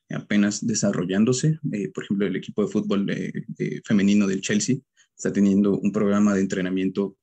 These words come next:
de acuerdo a los ciclos menstruales de las jugadoras. Es complicado porque, pues, cada jugadora es un mundo distinto, ¿no?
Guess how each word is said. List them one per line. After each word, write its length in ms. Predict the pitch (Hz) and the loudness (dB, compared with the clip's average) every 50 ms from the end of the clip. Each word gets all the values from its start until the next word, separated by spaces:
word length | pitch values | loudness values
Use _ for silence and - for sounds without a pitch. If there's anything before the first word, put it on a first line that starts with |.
| _ _ _ _ _ _ _ _ _ | _ _ _ _ _ _ _ _ _
de 180 | - 71 156 - | -4 -2 -2 -2
acuerdo 360 | - - - 113 117 123 113 | -2 -2 0 0 2 2 2
a 40 | 104 | 2
los 100 | 101 95 | 2 0
ciclos 280 | 107 95 - 107 104 | 0 0 -2 0 2
menstruales 340 | 107 98 98 - - 101 101 | 2 0 0 -2 -2 -2 0
de 80 | 101 92 | 0 -2
las 120 | 92 - | -2 -2
jugadoras. 460 | - 92 90 87 92 98 104 110 - | -2 -4 -2 -2 0 0 0 0 0
Es 120 | 107 - - | -2 -4 -2
complicado 500 | - 110 104 98 92 - 101 107 104 95 | 0 0 0 0 0 0 0 0 0 0
porque, 200 | - 92 - _ _ | -2 -6 -8 _ _
pues, 140 | - 95 - | -6 -4 -4
cada 160 | - 98 95 | -4 -4 -2
jugadora 420 | - 98 95 92 92 98 98 101 | -2 -4 -4 -2 0 0 0 0
es 140 | 104 98 - | 0 -2 -2
un 120 | 101 98 95 | -2 -2 0
mundo 240 | 95 98 98 98 | 2 2 2 2
distinto, 480 | 95 - - - - 101 95 92 92 90 | 0 -2 -2 -2 0 0 0 0 -2 -4
¿no? 200 | 85 90 - - | -6 -8 -8 -12